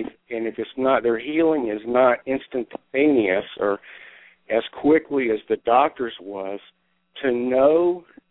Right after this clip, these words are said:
that, uh, your healing is engaged, that the energies continue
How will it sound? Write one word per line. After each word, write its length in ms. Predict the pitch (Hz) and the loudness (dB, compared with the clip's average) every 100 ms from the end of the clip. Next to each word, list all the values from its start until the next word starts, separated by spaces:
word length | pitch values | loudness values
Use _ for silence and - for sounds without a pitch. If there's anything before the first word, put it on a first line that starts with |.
| _ _ _ _ _ _ _ - | _ _ _ _ _ _ _ -4
that, 400 | 127 120 123 110 - _ _ _ _ _ _ _ _ _ | 0 2 2 -2 -8 _ _ _ _ _ _ _ _ _
uh, 340 | 113 113 107 95 _ _ _ _ _ _ _ | -6 -2 -2 -4 _ _ _ _ _ _ _
your 240 | 117 120 107 - | -10 -8 -8 -6
healing 500 | 160 165 170 165 156 - | -2 2 2 2 0 0
is 220 | 139 143 131 | 2 2 0
engaged, 880 | 113 110 - 113 120 139 175 - _ _ _ _ _ _ 110 | -6 -6 -2 0 2 0 -6 -12 _ _ _ _ _ _ -2
that 200 | 120 - | -2 0
the 140 | 120 - | -10 -4
energies 680 | 131 139 156 139 156 160 160 - | 0 2 2 0 -2 -2 -4 -6
continue 760 | 113 101 - 143 156 175 208 | -10 -10 -6 0 0 2 -2